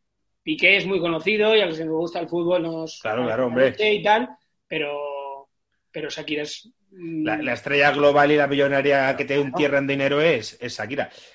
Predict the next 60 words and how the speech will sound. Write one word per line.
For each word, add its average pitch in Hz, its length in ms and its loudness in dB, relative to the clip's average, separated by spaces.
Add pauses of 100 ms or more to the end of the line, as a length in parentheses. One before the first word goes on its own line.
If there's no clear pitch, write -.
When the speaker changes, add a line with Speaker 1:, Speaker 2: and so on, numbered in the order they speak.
Speaker 1:
Es 156 160 -16
Shakira, 165 280 -4
Shakira, 165 360 -6
que 165 80 -8
por 151 100 -8
cierto 170 200 -2
es 180 80 4
Speaker 2:
Tiene 202 120 6
un, 156 60 -2
Speaker 1:
súper 175 120 -2
simpática, 143 540 -8
¿eh? - 60 -14
Speaker 2:
tiene 185 140 4
un 220 60 2
documental 202 420 4
en 175 60 2
Movistar 165 480 2
que 180 100 -2
es 160 100 -4
cómo 175 240 0
preparar 147 240 2
un 143 80 -2
concierto, 123 560 -4 (200)
que 120 560 -2
creo 127 140 -6
que 131 80 -2
da 123 80 0
en 113 100 -8
México, 151 440 -10 (640)
y 156 120 4
ves 165 220 2
a 190 40 0
la 180 120 4
tía 185 140 2
que 185 80 0
está - 140 -2
en 185 120 -2
todo 196 160 2
y 151 40 2
dices, 120 140 -4
"Madre 151 240 -4
mía, 165 140 -4
esta 151 160 -8
tía 175 180 -2
qué 180 140 -8
crack, 147 320 -6 (280)
qué 143 120 -8
crack". 143 300 -2 (320)
Eh, 135 600 0
y 147 180 -2
me 139 140 -2
sentí 147 260 -4
mal 202 160 0
porque 185 140 0
digo, 123 180 -2
"Me 127 100 -4
está 139 160 -6
cayendo 185 300 0
bien", 170 240 -2
y, 117 640 -6